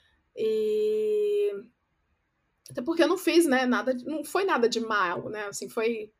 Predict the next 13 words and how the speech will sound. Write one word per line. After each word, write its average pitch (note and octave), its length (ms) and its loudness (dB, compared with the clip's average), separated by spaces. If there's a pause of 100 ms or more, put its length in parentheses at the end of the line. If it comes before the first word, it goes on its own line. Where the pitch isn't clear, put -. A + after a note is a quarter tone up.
"Gente, B3+ 460 0
o A3 60 2
lockdown A3+ 460 2
é A#3 60 0
importante, A#3+ 720 -6 (240)
né? G#3+ 280 -8
Vamos A3 300 -4
fazê-lo." A3 440 -4 (960)
Então, G#3+ 720 -10 (1600)
me C4 180 2
sinto F4+ 460 0
muito, E4 840 0
muito C4 840 0